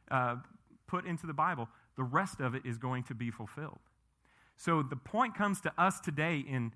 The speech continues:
two thousand and sixteen that we're going to have to make the same decision. C S Lewis says, "A man who was merely a man and said the sort of things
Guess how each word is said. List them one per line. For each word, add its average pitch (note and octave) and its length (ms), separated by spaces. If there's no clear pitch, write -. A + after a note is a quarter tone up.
two F#3+ 120
thousand D#3+ 400
and C3 100
sixteen B2+ 640
that C#3 140
we're D#3+ 160
going E3 260
to D3 100
have C3+ 220
to B2+ 80
make B2 200
the A2+ 80
same A#2 280
decision. G2+ 440
C G#3+ 200
S G#3 160
Lewis F#3+ 300
says, A#2 460
"A C#3 60
man F#3 340
who F#3+ 140
was C#3+ 140
merely F3 440
a C#3+ 60
man B2 560
and A#2 160
said E3 320
the E3 80
sort D#3 280
of D#3 100
things C3 500